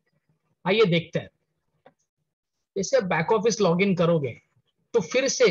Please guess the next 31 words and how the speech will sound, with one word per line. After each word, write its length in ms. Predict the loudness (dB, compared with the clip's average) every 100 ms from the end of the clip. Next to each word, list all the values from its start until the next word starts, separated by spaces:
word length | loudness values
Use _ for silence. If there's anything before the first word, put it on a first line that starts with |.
| 2
जो 180 | -2 -2
भी 120 | -4
पुराने 400 | -2 0 2 0
member 320 | -4 -2 0
हो 140 | 2 2
या 100 | 2
नए 240 | 0 -2
member 300 | 0 0 -2
हो, 200 | -2 -8 -12 _ _ _ _
वो 120 | -2 -2
सारे 480 | 0 0 2 4
लोगों 420 | 2 2 2 2 0
को 320 | 0 -2 -4 -16 _ _ _ _ _ _ _ _ _ _ _ _ _ _ _
fear 220 | 0 2 2
of 200 | 0 0
loss 300 | 0 0 0 -6 -12 -18 -20 -18 -6
करने 300 | -4 -2 -2
का 140 | -2
फिर 220 | -4 -2 -2
से 220 | 2 2
एक 100 | 2
मौका 400 | 2 2 0 0
दिया 260 | -2 0 -2
हुआ 440 | -2 -2 -2 -2 -4
है। 160 | -6 -8 -16 _ _ _ _ _ _ -8
देखिए, 420 | -4 -4 -6 -14 _ _ _ _ -8
ग्यारह 720 | -4 -2 -2 0 0 0 -2 -6 -4
बारह 280 | -2 -2 -4
से, 180 | -6 -8
यानी 320 | -4 -4 -4
कि 120 | -2